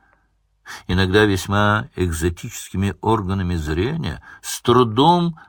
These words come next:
опознававшимися в качестве таковых.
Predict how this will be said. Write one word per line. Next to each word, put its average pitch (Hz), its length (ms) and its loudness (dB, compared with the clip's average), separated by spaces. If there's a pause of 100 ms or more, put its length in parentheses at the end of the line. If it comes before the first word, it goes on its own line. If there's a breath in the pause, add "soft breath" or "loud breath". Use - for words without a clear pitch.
(160 soft breath)
опознававшимися 113 1300 2
в - 80 -10
качестве 107 520 0
таковых. 73 600 -6